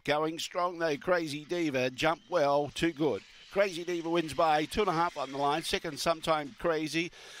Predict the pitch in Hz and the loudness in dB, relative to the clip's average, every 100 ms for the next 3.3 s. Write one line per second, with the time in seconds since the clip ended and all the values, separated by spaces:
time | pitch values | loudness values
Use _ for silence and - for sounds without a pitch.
0 | - - 139 185 170 151 - 175 170 170 | -12 -4 -2 0 0 -2 -2 -2 2 0
1 | 160 156 143 156 143 151 143 135 143 127 | 0 0 0 0 0 2 2 0 -6 -2
2 | 156 147 135 131 139 131 - 143 104 104 | -2 0 -2 -2 0 -2 -4 -2 -2 -2
3 | 107 123 165 | -6 -2 -2